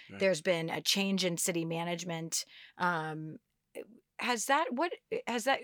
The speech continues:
Speaker 2: do you feel that in the city of San Antonio? I mean, I feel like outside of it, all we hear is, like, what's in the paper,
Speaker 1: Mm-hmm.
Speaker 2: right?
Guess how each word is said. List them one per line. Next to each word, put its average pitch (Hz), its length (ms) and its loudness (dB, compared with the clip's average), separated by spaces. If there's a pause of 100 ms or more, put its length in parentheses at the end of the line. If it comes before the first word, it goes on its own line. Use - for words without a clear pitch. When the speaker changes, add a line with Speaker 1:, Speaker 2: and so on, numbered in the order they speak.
(120)
Speaker 2:
do 214 80 -4
you 254 140 4
feel 294 320 0
that 359 260 4
in 311 120 2
the 311 80 2
city 320 280 2
of 320 60 -2
San 302 220 0
Antonio? 330 580 2
I - 20 6
mean, 247 120 8
I 240 60 6
feel 320 200 2
like 294 200 4 (220)
outside 262 440 6
of 247 100 4
it, 208 80 4
all 196 140 6
we 202 100 2
hear 202 260 2
is, 185 140 4
like, 175 160 4
what's 196 280 4
in 196 100 4
the 185 100 2
paper, 214 580 2
Speaker 1:
Mm-hmm. 247 100 -2
Speaker 2:
right? 190 300 4